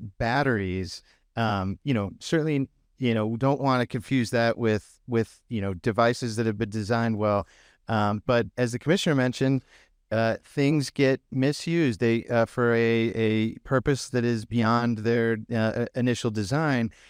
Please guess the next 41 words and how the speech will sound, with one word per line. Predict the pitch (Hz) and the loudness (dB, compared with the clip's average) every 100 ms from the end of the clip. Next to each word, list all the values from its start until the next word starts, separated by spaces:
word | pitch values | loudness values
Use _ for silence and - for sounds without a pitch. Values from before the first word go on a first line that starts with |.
| _ | _
And | 123 | -8
so | 120 135 127 | -4 0 2
what's | 120 120 127 - | 2 0 0 0
really | 190 226 175 | 0 4 4
incumbent, | 139 - 156 151 151 147 | 2 2 2 2 2 2
if | 120 | 0
there's | 123 104 | -2 -2
one | 127 139 | 0 0
thing | 135 143 | 0 0
to | 127 | -2
take | - 131 120 | 0 -2 0
away, | 120 120 120 | 2 2 2
I | |
think, | 120 139 131 123 | 0 0 -2 -2
is | 123 117 107 | -4 -4 0
that | 113 - _ - _ - | -2 -2 _ -20 _ 0
we | 127 - | 0 2
all, | 127 135 139 143 143 139 135 | 0 2 2 2 2 0 -2
a-, | 131 117 - | -4 -4 -4
and | 139 | 0
the, | 127 127 - | 0 -2 -2
and | 127 | 0
if | 120 - | 0 0
you | 123 | -2
haven't | 117 151 147 | 0 -2 -2
read | 135 135 139 | -2 -2 0
about | 131 120 | 0 -2
the | - 113 113 | 0 0 0
incidents | 127 - 131 131 127 - - | -2 0 0 0 -2 -8 -4
in | 123 120 | 0 2
New | |
York, | 120 117 117 117 - - | 2 2 2 2 -2 -4
uh, | 117 | -2
the | 107 | -2
fatalities, | - 113 - 123 117 117 117 113 - - - _ _ _ - | -2 -4 0 2 2 2 0 -2 -6 -18 -20 _ _ _ -2
you, | 120 117 - | 0 0 -2
you | 135 135 | 0 0
really | 127 139 156 147 135 | 0 0 2 2 2
need | 131 127 | 0 0
to | - 127 | 0 0
read | 113 117 117 113 | 2 2 2 0